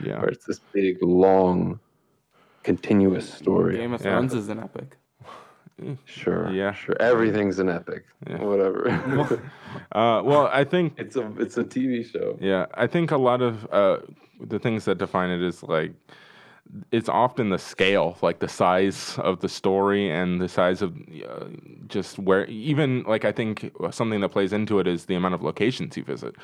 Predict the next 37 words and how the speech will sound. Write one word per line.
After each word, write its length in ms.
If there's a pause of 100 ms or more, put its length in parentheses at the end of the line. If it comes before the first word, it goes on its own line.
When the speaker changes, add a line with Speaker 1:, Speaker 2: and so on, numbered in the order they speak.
(180)
Speaker 1:
Like, 160
I 100
think 240
a 40
Speaker 2:
Yeah. 60
Speaker 1:
lot 220
of, 340
uh, 380
if, 180
like, 160
you're 100
going 360
all 260
over 160
the 120 (200)
map 380 (140)
and 340
it 100 (140)
takes, 420
like, 240 (220)
years, 480
like, 140
the 80
story 340
spans 420
years, 320
then 220 (320)
that 140
Speaker 2:
Mm-hmm. 160
Speaker 1:
very 180
much 180
falls 300
into 140
that 180
category. 440 (460)
Um, 380
Speaker 2:
Yeah. 140